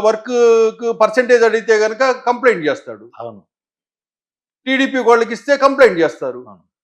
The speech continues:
Speaker 1: వైసీపీకి ఇస్తే గనక ఎక్కువ పర్సెంటేజ్ వస్తది, సైలెంట్‌గా వర్క్ చేసుకెళ్తాడు.
Speaker 2: అవును.
Speaker 1: అది రహస్యం.
Speaker 2: ఉమ్.
Speaker 1: నెక్స్ట్ పంతం నానాజీ.
Speaker 2: ఉమ్.
Speaker 1: పంతం నానాజీకి సంబంధించి కాకినాడ రూరల్ ఎమ్మెల్యే అయినా,
Speaker 2: అవును.
Speaker 1: అంతకుముందు కూడా ఒక కళాశాలలో మొన్ననే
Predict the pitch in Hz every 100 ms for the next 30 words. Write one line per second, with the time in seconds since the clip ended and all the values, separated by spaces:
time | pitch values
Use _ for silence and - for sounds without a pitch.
0 | _ _ _ 233 254 285 285 240 262 -
1 | 240 247 269 247 294 254 262 226 226 208
2 | 185 - 190 269 254 - 233 233 233 240
3 | 254 208 233 196 165 156 127 127 113 113
4 | - 101 190 233 160 156 - 127 113 _
5 | _ _ 104 92 _ _ 175 190 - 160
6 | 143 _ _ _ _ _ _ _ _ _
7 | 208 220 233 220 156 143 127 107 110 -
8 | _ 107 190 208 233 247 233 240 240 226
9 | 220 220 220 214 214 202 208 220 220 208
10 | 185 202 202 165 156 131 117 110 107 -
11 | _ 113 113 110 196 208 220 226 247 226
12 | 214 202 220 214 214 202 - 185 196 190